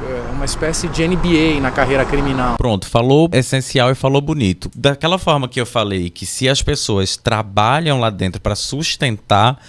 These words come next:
Speaker 2: é, o presídio, vamos supor que lá dentro do presídio não seja simplesmente um presídio, seja uma fábrica, vamos supor assim, uma montadora de carro. As pessoas lá, os presidiários, vão receber treinamento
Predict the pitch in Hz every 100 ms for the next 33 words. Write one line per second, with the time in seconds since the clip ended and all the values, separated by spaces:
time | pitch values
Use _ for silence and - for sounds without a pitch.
0 | - - 92 87 95 92 90 85 98 120
1 | 104 113 117 - 131 - 113 117 143 135
2 | 131 156 135 113 110 110 98 87 98 127
3 | 120 92 - - 147 151 135 120 113 113
4 | 120 117 113 110 - 117 113 - 117 113
5 | 95 92 87 80 80 - - - 107 127
6 | 139 - 107 92 92 - 95 104 98 -
7 | - 104 110 110 - 92 87 92 101 101
8 | 110 123 131 117 113 117 131 - 104 87
9 | 87 - - - - 104 - 117 - 110
10 | 107 98 104 101 98 98 101 95 95 98
11 | 110 156 156 - 151 110 101 - 120 113
12 | 139 208 139 95 95 -